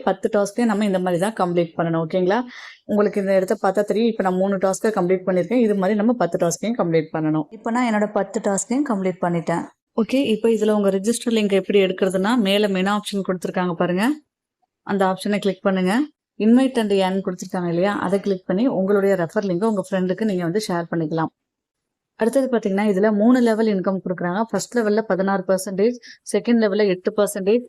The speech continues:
தேர்ட் லெவல்ல ஃபோர் பர்சன்டேஜ் நம்மளுக்கு இன்கம் கொடுக்குறாங்க. இந்த பேஜ்லயே பாத்தீங்கன்னா நீங்க ரெஃபர் எடுக்கிறீங்கன்னா எத்தனை பேரை ரெஃபர் எடுத்திருக்கீங்க, அதனால உங்களுக்கு எவ்வளவு கிடைச்சிருக்கு அப்படிங்கிறத பாத்துக்கலாம். ஒரு சில ஆப்லாம் பாத்தீங்கன்னா நீங்க இன்வெஸ்ட்மெண்ட் பண்ணினா தான் உங்களுடைய ரெஃபரல் இன்கம் ஆட் ஆகும்.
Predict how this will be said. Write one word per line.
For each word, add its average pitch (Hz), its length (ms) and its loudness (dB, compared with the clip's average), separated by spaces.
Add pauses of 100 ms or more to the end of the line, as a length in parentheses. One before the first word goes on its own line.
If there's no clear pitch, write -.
(100)
தேர்ட் 233 340 2
லெவல்ல 190 320 0
ஃபோர் 196 260 2
பர்சன்டேஜ் 185 520 0
நம்மளுக்கு 170 340 -2
இன்கம் 175 280 -2
கொடுக்குறாங்க. 170 420 0 (680)
இந்த 247 260 6
பேஜ்லயே 262 400 2
பாத்தீங்கன்னா 214 440 2
நீங்க 208 200 4
ரெஃபர் 233 280 0
எடுக்கிறீங்கன்னா 208 420 2 (100)
எத்தனை 220 280 -2
பேரை 208 220 4
ரெஃபர் 180 280 0
எடுத்திருக்கீங்க, 190 500 -2
அதனால 214 360 2
உங்களுக்கு 190 380 2
எவ்வளவு 196 360 2
கிடைச்சிருக்கு 180 460 0
அப்படிங்கிறத 175 520 0
பாத்துக்கலாம். 170 560 -2 (480)
ஒரு 233 200 2
சில 233 200 2
ஆப்லாம் 233 320 0
பாத்தீங்கன்னா 202 400 0
நீங்க 208 160 2 (100)
இன்வெஸ்ட்மெண்ட் 220 600 0
பண்ணினா 208 320 0 (100)
தான் 233 140 0
உங்களுடைய 190 300 2 (100)
ரெஃபரல் 233 320 0
இன்கம் 196 320 -2
ஆட் 180 220 0
ஆகும். 196 220 0